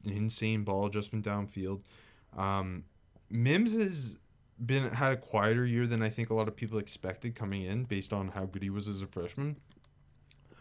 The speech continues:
But maybe it's not him. Maybe that's, he wasn't the reason his numbers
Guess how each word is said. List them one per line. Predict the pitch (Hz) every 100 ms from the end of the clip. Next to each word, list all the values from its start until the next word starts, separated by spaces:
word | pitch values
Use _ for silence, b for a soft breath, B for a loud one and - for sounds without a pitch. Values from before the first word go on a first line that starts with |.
| b b -
But | 117 101 127 165 120
maybe | 143 196
it's | 196 -
not | 170 120
him. | 127 113 80 - -
Maybe | 113 123 156
that's, | 135 127 131 - - - - - -
he | - 120
wasn't | 113 113 107 110 - - _ - - _ _ _ _
the | 107 107
reason | 107 104 98 101
his | 107 92
numbers | 98 98 98 95 -